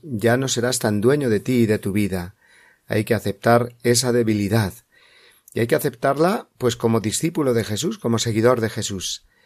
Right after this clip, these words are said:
El Papa se refirió, como buen jesuita, a su maestro y padre, San Ignacio de Loyola, que dice: "Así como en la vida, también en la muerte debemos dar testimonio de discípulos de Jesús". Es decir, el final de la vida debe ser un final de vida de discípulos,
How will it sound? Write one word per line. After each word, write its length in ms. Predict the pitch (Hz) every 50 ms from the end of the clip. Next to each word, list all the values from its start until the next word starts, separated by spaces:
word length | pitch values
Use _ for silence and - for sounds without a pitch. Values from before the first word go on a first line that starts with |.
| _ _ _ _ _ _ _ _ _
El 260 | - 98 101 98 92
Papa 300 | - 113 113 98 131 131
se 120 | - 135 120
refirió, 600 | 113 117 113 117 117 107 113 120 131 147 160 -
como 200 | - 104 104 95
buen 160 | 104 113 104
jesuita, 640 | - 113 107 117 110 113 113 - 135 139 151 - -
a 40 | 113
su 140 | - 101 95
maestro 580 | 92 98 110 117 117 - - 117 123 131 135
y 140 | 131 123 117
padre, 400 | - 117 117 113 113 120 143 139
San 180 | 123 117 101 101
Ignacio 400 | 95 101 117 117 117 117 113 110
de 80 | 113
Loyola, 480 | 113 117 110 113 117 117 123 135 151 - - - - - - - _ _
que 120 | - 123 113
dice: 400 | 117 117 117 - 113 104 - -
"Así 320 | - 113 117 - - 156
como 220 | 151 165 151 151 147
en 80 | 143
la 80 | 127 120
vida, 420 | 117 139 131 120 123 131 160 - _ _ _ _ _ _
también 420 | - 120 113 113 110 113 127 139 147
en 100 | 151 151
la 100 | 139 123
muerte 380 | 123 123 127 131 123 143 151
debemos 460 | 127 123 113 117 123 139 143 135 113 104
dar 220 | 117 127 139 135
testimonio 880 | - 147 131 117 - - 117 107 117 127 131 135 135 139 143 147 151 -
de 160 | - 120 107
discípulos 640 | 107 101 - - 123 123 120 139 135 123 123 117 -
de 100 | 117 98
Jesús". 640 | - - - - 104 98 90 - - - - _ _ _ _ _ _ _ _ _ _ _ _ _ _ _
Es 80 | - 107
decir, 240 | 107 104 - 117 107
el 100 | 107 95
final 320 | - 110 101 117 131 147
de 60 | 151
la 100 | 156 147
vida 240 | 127 135 131 147 143
debe 220 | 131 135 123 123 117
ser 160 | - 135 151
un 120 | 151 135
final 300 | 117 120 113 131 143 151
de 80 | 139 131
vida 260 | 120 147 151 175 165
de 140 | 156 143 123
discípulos, 920 | 120 110 98 - - - 220 202 - 120 98 90 80 - - - -